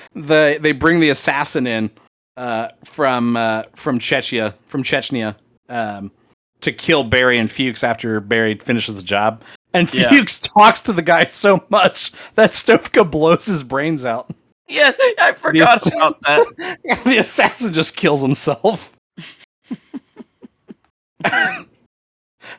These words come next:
Speaker 1: And, uh, yeah, and so it's like, man, that, that just kinda gives you an idea of who Fuchs is. That
Speaker 2: Yeah.
Speaker 1: he tries to play it off like he really mind-fucked the guy,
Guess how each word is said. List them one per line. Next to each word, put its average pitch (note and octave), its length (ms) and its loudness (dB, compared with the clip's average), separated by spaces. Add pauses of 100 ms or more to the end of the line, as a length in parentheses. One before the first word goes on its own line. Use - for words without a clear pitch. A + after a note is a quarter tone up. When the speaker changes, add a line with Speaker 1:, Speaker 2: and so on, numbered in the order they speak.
(120)
Speaker 1:
And, D#3+ 340 4
uh, B2+ 300 -2
yeah, D3 220 2
and B2 100 -2
so C#3+ 120 -4
it's A2 120 -4
like, G2 160 -4
man, A2 440 0
that, C3 240 0
that D#3 120 6
just D3+ 240 -2
kinda A#3+ 140 6
gives E3+ 200 2
you F3 60 4
an D#3+ 80 4
idea C#3 220 2
of C3 80 -4
who F3+ 140 2
Fuchs C#3+ 400 -6
is. C3 280 -8 (400)
That C3+ 200 0
Speaker 2:
Yeah. A#2 200 -2
Speaker 1:
he C4 140 6
tries G#3+ 280 4
to F#3 80 2
play E3 260 4
it C#3+ 60 2
off C#3 260 4
like B2 140 0
he C3 120 -2
really B2+ 240 0
mind-fucked A#2+ 580 0
the A#2 80 -6
guy, A2 300 2